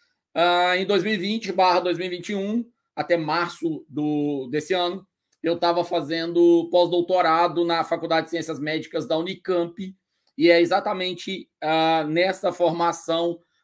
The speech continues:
onde eu tive contato mais detalhado com a revisão sistemática,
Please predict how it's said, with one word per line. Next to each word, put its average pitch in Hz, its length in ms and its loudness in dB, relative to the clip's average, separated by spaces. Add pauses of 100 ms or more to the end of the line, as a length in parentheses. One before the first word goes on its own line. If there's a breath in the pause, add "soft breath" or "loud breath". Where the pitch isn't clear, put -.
onde 165 260 0
eu 175 120 2
tive 170 600 -8
contato 214 920 -4 (160)
mais 180 380 -4
detalhado 170 560 0
com 156 80 -8
a 151 40 -4
revisão 151 260 -10
sistemática, 170 680 -4